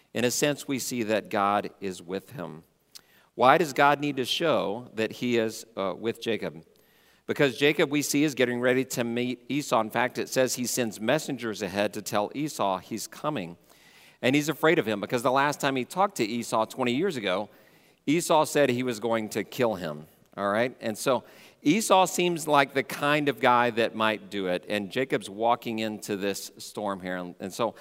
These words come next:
I think Jacob's probably shaking in his camel hair boots. No, he probably didn't have camel hair boots, but it sounds kind of fun. He's shaking in his boots, right? So he's going to do two things here.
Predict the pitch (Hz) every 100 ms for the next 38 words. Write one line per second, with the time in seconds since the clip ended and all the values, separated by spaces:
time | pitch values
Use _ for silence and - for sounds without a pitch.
0 | - - 139 196 190 131 147 139 - 135
1 | 123 107 - 165 139 113 110 104 110 98
2 | - 110 104 98 92 80 76 - - -
3 | _ _ - 98 - _ _ - 180 202
4 | 175 139 127 - 135 131 120 113 104 95
5 | - 135 - 160 160 - 90 - 87 110
6 | - 170 156 139 120 95 107 - 120 113
7 | - - - - - _ _ - 160 165
8 | 180 233 254 202 170 165 156 - 190 196
9 | - 143 120 107 - 87 76 85